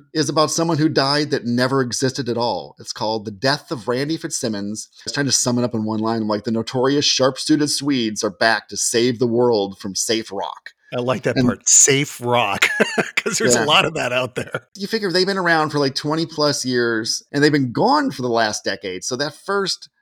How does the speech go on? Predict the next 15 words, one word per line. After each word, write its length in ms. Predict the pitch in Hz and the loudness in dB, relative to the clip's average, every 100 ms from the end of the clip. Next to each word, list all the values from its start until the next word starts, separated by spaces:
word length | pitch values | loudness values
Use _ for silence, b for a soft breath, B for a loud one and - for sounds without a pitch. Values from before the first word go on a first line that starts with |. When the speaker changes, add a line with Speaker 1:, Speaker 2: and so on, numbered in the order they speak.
| - | -2
Speaker 1:
decade 560 | 156 156 139 117 110 | -2 0 0 0 -2
that 100 | 110 | -2
we 100 | 107 | -4
had 240 | 117 131 120 | -2 -2 -2
the 80 | 110 | -4
Hives, 600 | 131 117 98 98 107 - | -2 -2 -2 -4 -8 -10
they 360 | 123 170 208 214 | -6 -4 -4 -4
were 360 | 185 185 175 - | -4 -6 -6 -14
kinda 200 | - 208 | -12 -8
coming 320 | 208 - 202 170 | -8 -6 -6 -4
back 400 | 165 170 139 - | 0 2 0 -4
to 60 | 135 | -6
be 220 | 170 123 107 | -4 -6 -6
rock 300 | 139 143 - | -6 -4 -4
stars, 520 | - 107 65 - | -2 -4 -6 -10